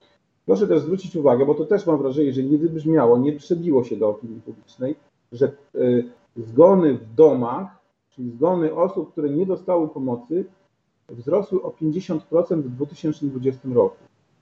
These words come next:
Znaczy pięćdziesiąt procent osób więcej, prawie pięćdziesiąt, zmarło w domach niż w, e, w czasach przed pandemią. No właśnie dlatego, że te osoby nie mogły wychodzić z domu, były zakażone i to dotyczy ludzi, którzy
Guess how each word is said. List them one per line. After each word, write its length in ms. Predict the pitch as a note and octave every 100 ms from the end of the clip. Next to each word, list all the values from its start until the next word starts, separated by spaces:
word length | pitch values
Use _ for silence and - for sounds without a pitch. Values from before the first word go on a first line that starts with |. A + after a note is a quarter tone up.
| _ _ -
Znaczy 400 | B2 D#3 C3+ - - _ _ B2 B2
pięćdziesiąt 440 | C3 E3 G3 E3
procent 460 | - F#3 F#3 D#3 -
osób 360 | E3+ F3 D3+ B2+
więcej, 420 | F3 G3+ G3 F#3
prawie 340 | F3+ A3+ G#3 C#3+
pięćdziesiąt, 460 | C#3+ D#3+ F#3+ F3
zmarło 420 | C3+ D#3+ F3+ E3+
w 80 | C#3
domach 340 | D#3 C3+ G#2 - _ _
niż 340 | C#3 C#3+ - C3
w, 360 | B2 _ -
e, 260 | A#2+ A#2+ A#2+
w 100 | -
czasach 340 | - - C3+ _ _ _
przed 200 | - C3+
pandemią. 500 | D3 C3 C3 G#2+ - - _ _ G#3+
No 80 |
właśnie 260 | B3+ - F#3
dlatego, 360 | D#3+ F3+ D#3+ D3
że 120 | D3
te 140 | D3
osoby 320 | C3 C3+ A#2+
nie 140 | B2+ D#3+
mogły 220 | F#3 F3+
wychodzić 320 | D#3+ D#3+ C#3+
z 80 | C3
domu, 460 | C3+ C3 A#2+ A#2 - _ _
były 240 | C#3+ F3 D#3+
zakażone 600 | D#3 D#3 D#3 C#3+ C3+ C3
i 80 | D3+
to 120 | G#3
dotyczy 360 | A3 G#3+ -
ludzi, 360 | F3 D#3+ F3+ G3
którzy 360 | F3+ F3+ E3+